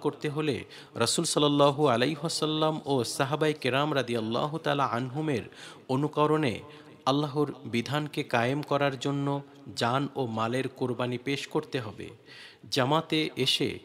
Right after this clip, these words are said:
আরও জানতে পারলাম যে সমাজ ও রাষ্ট্রে ইসলাম কায়েম না হলে পূর্ণ মুসলিম হিসেবে জীবনযাপনের সুযোগ হতে পারে না। ইসলামকে অন্য কোনো সমাজ ব্যবস্থার অধীনে কোনো রকমে বেঁচে থাকার জন্য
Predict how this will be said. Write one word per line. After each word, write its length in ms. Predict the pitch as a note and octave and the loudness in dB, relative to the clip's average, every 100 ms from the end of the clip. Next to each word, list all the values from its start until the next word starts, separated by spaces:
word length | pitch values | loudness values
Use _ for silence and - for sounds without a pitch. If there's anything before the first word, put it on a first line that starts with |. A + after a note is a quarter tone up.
| - - | -8 2
আরও 180 | C3+ E3 | 4 6
জানতে 320 | E3 D#3+ E3+ | 2 2 0
পারলাম 380 | D#3+ D#3 D3+ C3+ | 2 2 2 0
যে 180 | G2+ A#2 C3+ - - | -2 -4 -4 -8 -4
সমাজ 400 | - B2 C#3+ D3 - | 0 2 2 0 -6
ও 60 | C#3+ A#2+ | 0 2
রাষ্ট্রে 440 | G#2+ B2 - D3 G2 - - - | 2 0 -2 -2 -2 -4 -14 -6
ইসলাম 360 | A2+ - D#3 D3+ | -6 0 0 0
কায়েম 260 | - B2+ A#2+ A2 | 0 0 0 -2
না 140 | A#2+ C3 | 0 0
হলে 300 | B2+ D3 D3 C#3+ - | -2 -2 -2 -2 -2
পূর্ণ 260 | D#3+ E3 E3 C#3 | 2 4 6 4
মুসলিম 340 | G#2+ - - D#3+ | 2 0 -2 -2
হিসেবে 400 | D3 - D#3+ A#2+ A#2 - G#2 | -4 -2 -2 -2 -6 -10 -6
জীবনযাপনের 760 | C3+ C3+ E3 D#3+ D#3 D#3 D#3 D3+ | -2 2 4 4 2 4 2 0
সুযোগ 340 | - A#2 C#3+ C3 | -2 0 -2 0
হতে 200 | C#3 C#3+ | -2 0
পারে 240 | C3+ G2+ F2+ | 0 0 -2
না। 140 | - - - - - - | -10 -16 -20 -20 -10 -2
ইসলামকে 540 | B2+ - D#3+ D3 D#3 D#3 - | -2 0 -2 0 -2 -2 0
অন্য 220 | A#2+ C#3 | -2 -2
কোনো 200 | D3+ D#3 D3+ | -2 -2 -2
সমাজ 340 | - A#2+ B2+ A#2+ | -2 0 0 -2
ব্যবস্থার 500 | A#2 A#2+ D3+ - C#3 | -2 -2 -4 -4 -4
অধীনে 400 | - A2+ D3 D3 F2+ - - - - | -2 -4 -2 -4 -6 -10 -20 -20 -2
কোনো 180 | E3 E3 | 2 4
রকমে 360 | D#3+ D#3+ D#3 D#3 | 4 4 0 -2
বেঁচে 320 | B2 A#2+ B2 D#3 | 0 -2 -2 -6
থাকার 320 | D3+ D3 D3 | -6 -4 -4
জন্য 200 | C#3 D3 | -2 -2